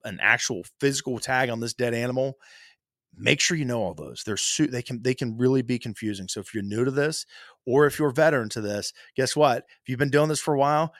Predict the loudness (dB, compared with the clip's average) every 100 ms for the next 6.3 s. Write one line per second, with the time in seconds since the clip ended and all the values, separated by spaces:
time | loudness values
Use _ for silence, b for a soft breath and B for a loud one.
0 | B -2 0 0 0 0 0 2 0 0
1 | -2 0 0 0 -6 -6 -8 -8 -10 -14
2 | -18 _ b -2 2 2 4 4 4 0
3 | -2 0 0 -4 -8 -8 -6 -6 -4 -4
4 | -6 -6 -6 -4 -4 -4 -6 -8 -8 -10
5 | _ -14 -8 -4 -4 -6 -10 -12 -6 -6
6 | -6 -10 -12